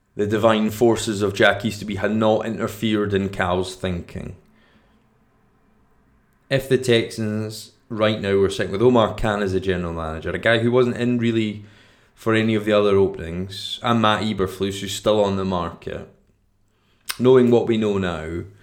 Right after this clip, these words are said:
were they necessarily the best hires? You could question not. So, you know, credit to some of the Texans, which haven't had a lot. I mean, you could argue that they may not have been the best hire based on how the market has played out.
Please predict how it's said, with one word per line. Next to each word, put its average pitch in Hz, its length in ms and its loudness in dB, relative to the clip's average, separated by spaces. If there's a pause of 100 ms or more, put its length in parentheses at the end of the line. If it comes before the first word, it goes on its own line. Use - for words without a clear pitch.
(120)
were 110 80 -4
they 107 160 0
necessarily 98 640 -2
the 92 80 -2
best 92 300 -2
hires? 92 380 -8
You 98 80 -10
could 98 160 -12
question 90 580 -4
not. 120 320 -2
So, 95 300 -4 (240)
you 95 140 -2
know, 92 160 -6 (220)
credit 98 540 -4
to - 120 -8
some 101 680 -4
of 95 140 -8
the 92 100 -2
Texans, 95 440 -2
which 95 160 -6
haven't 101 240 -2
had 95 180 -4
a 90 80 -4
lot. 98 340 -2
I - 20 -12
mean, 101 180 -6
you 101 100 -6
could 101 140 -4
argue 92 380 -2
that 92 240 -6 (480)
they 98 120 -6
may 98 200 2
not 98 160 2
have 95 120 -8
been 98 120 0
the 92 80 0
best 90 260 0
hire 92 200 0
based 95 400 -2
on 95 100 -4
how 95 120 -2
the 92 120 2
market 92 420 -2
has - 120 -8
played 90 320 -8
out. - 180 -16